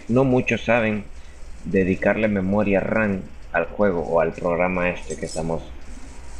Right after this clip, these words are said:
viendo. Vaya, aquí, aquí les voy a explicar. Estamos moviendo el muñeco. Como pueden ver, yo muevo la cámara con el mouse. Agáchate, agáchate, güey. Hoy corre. A ver, miren, ahí estoy.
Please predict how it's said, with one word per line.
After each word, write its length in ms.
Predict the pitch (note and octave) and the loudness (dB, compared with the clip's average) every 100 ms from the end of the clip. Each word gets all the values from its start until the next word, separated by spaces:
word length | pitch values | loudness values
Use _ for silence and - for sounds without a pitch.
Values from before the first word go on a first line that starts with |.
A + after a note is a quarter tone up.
| - F2 | -4 0
viendo. 300 | D#2+ D2 D#2 | 0 0 -2
Vaya, 300 | D#2 D2 F#2 | -2 0 0
aquí, 300 | - A2 - | 2 0 0
aquí 220 | G2+ - | -2 0
les 140 | B2 A#2 | 2 4
voy 100 | A#2 | 2
a 40 | |
explicar. 400 | G#2+ G2+ - E2 | 2 -2 0 -2
Estamos 1300 | - - - - - - - - - - - D3+ D3+ | -2 -8 -8 -8 -10 -12 -12 -10 -10 -6 -2 0 2
moviendo 400 | C#3 A#2 C3+ C#3 | 0 0 2 2
el 60 | C3 | 2
muñeco. 540 | A2+ A#2+ C#3 - A2 - - - - - | 4 4 2 0 -2 -4 -12 -12 -12 -2
Como 180 | F#2+ F#2 | 0 4
pueden 320 | A#2 B2 A#2 | 4 4 6
ver, 260 | B2+ C3 - F2+ | 4 2 -4 -8
yo 180 | F2+ A2 | 2 4
muevo 300 | G#2+ G#2+ G#2 | 4 4 4
la 140 | F2+ F2 | 4 2
cámara 580 | A#2+ C#3 C#3 C3 C#3 A2 - - | 2 2 2 0 0 -6 -14 -2
con 160 | G2 | 0
el 120 | F#2+ F#2 | 2 4
mouse. 300 | G#2+ F#2+ D#2+ - - - - | 4 2 -2 -10 -14 -14 -8
Agáchate, 600 | E2 F2+ - G2 - G2+ - | 0 0 2 -2 0 0 0
agáchate, 720 | E2+ F#2+ C3 - A2 - A#2 | 0 2 2 0 -4 0 0
güey. 400 | G#2+ B2 B2 A#2 - - - - - - - | 2 2 2 -2 -8 -12 -12 -10 -12 -10 -2
Hoy 140 | G2 | 0
corre. 340 | - G2+ E2 E2+ - - - - | 2 2 2 -2 -8 -12 -12 -8
A 60 | E2+ | 0
ver, 160 | F#2 D#2+ - - - - | 2 0 -8 -12 -10 -2
miren, 360 | G#2+ C3 D3+ A2 | 2 4 4 2
ahí 120 | G#2+ | 0
estoy. 380 | G2+ - B2+ | 0 2 2